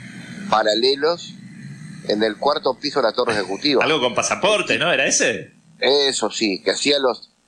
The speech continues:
Speaker 1: conseguía pasaportes a ciudadanos rusos. Les hacía pasar como que tenían padres uruguayos y les conseguía pasaporte. Pero en realidad no solamente tenía eso,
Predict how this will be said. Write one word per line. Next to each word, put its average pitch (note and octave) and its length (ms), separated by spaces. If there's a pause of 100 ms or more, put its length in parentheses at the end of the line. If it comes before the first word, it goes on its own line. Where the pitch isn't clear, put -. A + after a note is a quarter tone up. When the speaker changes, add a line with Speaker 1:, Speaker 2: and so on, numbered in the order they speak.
(200)
Speaker 1:
conseguía C3 600
pasaportes E3 920 (380)
a A2 160
ciudadanos B2+ 520
rusos. B2 540 (680)
Les - 180
hacía C#3 300
pasar C#3+ 360
como A#2+ 220
que A2 80
tenían B2 380
padres C3 440
uruguayos D3+ 560 (760)
y - 80
les A2 120
conseguía A2+ 500
pasaporte. G2 680 (480)
Pero A#2 140
en A#2+ 80
realidad C#3+ 340
no G3 100
solamente E3+ 360
tenía B2 340
eso, A2 400